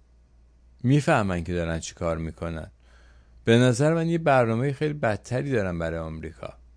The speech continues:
این یه فاجعه است که داره در آمریکا اتفاق میفته و اون آدمایی که دنبال پولن و پول در آوردنن، یه نقشه خیلی ب-،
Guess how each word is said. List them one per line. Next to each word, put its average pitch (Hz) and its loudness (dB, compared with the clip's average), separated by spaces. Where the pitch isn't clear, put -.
این 123 -2
یه 143 4
فاجعه 107 2
است 131 0
که 120 -2
داره 95 0
در 87 0
آمریکا 87 -6
اتفاق 92 -4
میفته 98 -6
و 101 -6
اون 151 -2
آدمایی 120 0
که 123 -2
دنبال 98 -4
پولن 98 -4
و 92 -6
پول 98 -6
در 92 -2
آوردنن، 104 -4
یه 143 2
نقشه 139 2
خیلی 123 -2
ب-، 113 -2